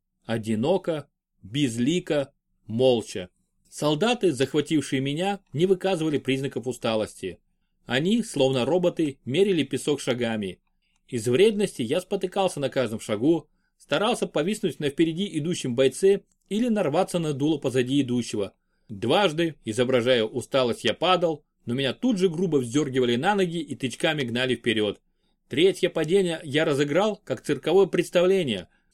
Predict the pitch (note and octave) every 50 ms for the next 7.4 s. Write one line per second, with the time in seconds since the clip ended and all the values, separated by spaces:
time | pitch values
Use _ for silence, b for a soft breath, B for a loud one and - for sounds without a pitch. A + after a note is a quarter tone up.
0 | _ _ _ _ - G#2+ - B2+ C3 - F3+ F#3+ F3+ - - D#3+ D3+ - C#3+ D3
1 | F3+ F#3 E3+ E3 D#3+ D#3+ E3 F3+ F#3 D#3+ - - G#2+ F2 E2 - _ G2+ G#2+ B2
2 | - D#3 D3+ D3+ - G#3 G#3+ F#3+ - - - - G#3 G3 F#3 E3+ D#3 E3+ F3 F3+
3 | - G3+ G3 F3+ - - D3+ E3 D#3 D3 C#3+ B2 A#2+ F3 G3 F#3 - F#3+ F3 D3
4 | - - - F3+ G3 F3 - - _ _ _ _ _ _ _ - A#2+ C3 C#3 C#3
5 | - G#3 G#3 G3 F#3+ F3+ - G#3 G3 - - G#3+ F#3+ - - G#2+ - - C3 C3+
6 | - - G#3 F#3+ F3+ - - E3+ D#3 - G#3+ F#3+ C#3 C3+ D#3 F3+ F3 D#3+ - -
7 | C#3+ D#3+ D3+ C3 A#2 G#2 F2+ -